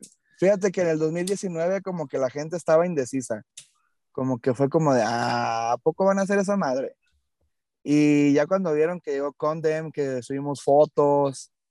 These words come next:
que empezamos a armar el cotorreo y eso, pues mucha gente empezó a llegar, como que no se la, no, no nos tuvieron mucha fe, vamos. Y ahora para esta edición,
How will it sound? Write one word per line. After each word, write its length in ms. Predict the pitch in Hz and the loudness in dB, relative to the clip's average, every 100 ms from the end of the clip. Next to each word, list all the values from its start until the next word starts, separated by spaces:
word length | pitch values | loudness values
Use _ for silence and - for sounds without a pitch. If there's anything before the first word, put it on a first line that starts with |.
| _ _ _ _ | _ _ _ _
que 80 | 127 | -6
empezamos 500 | 127 123 135 143 143 | -4 0 0 0 2
a 40 | |
armar 260 | 127 131 143 | 2 4 2
el 40 | |
cotorreo 760 | 147 135 131 131 135 143 147 139 | 0 -2 0 4 4 4 2 0
y 40 | |
eso, 360 | 139 135 175 196 _ _ _ _ | -2 -2 -6 -6 _ _ _ _
pues 140 | 135 | -8
mucha 220 | 131 143 170 | -6 -4 -2
gente 260 | 160 160 | -2 -2
empezó 300 | 175 151 143 | 0 0 2
a 40 | 139 | 2
llegar, 440 | 131 131 139 139 _ _ _ _ _ _ | 2 2 0 -2 _ _ _ _ _ _
como 300 | 135 131 123 | -8 -6 -4
que 120 | 127 | -4
no 160 | 127 131 | -2 0
se 120 | 165 | 2
la, 460 | 156 139 120 117 117 _ _ _ _ _ _ | 4 4 4 0 -8 _ _ _ _ _ _
no, 240 | 147 156 | -2 0
no 340 | 185 160 165 180 | 0 0 0 2
nos 140 | 220 - | 0 0
tuvieron 320 | 208 190 190 | 0 0 0
mucha 260 | 190 196 175 | -4 -4 -6
fe, 180 | 151 139 | -4 -2
vamos. 480 | 127 120 113 - _ _ _ _ _ _ _ _ - | -2 -6 -14 -20 _ _ _ _ _ _ _ _ -6
Y 1000 | 139 139 143 143 139 139 135 135 135 127 _ _ _ _ | -4 0 0 2 2 2 0 0 -2 -6 _ _ _ _
ahora 280 | - 147 170 | 0 2 2
para 260 | 160 147 156 | 2 0 0
esta 180 | - | -2
edición, 560 | 170 156 - 160 185 254 | -4 -4 -4 -4 -4 -8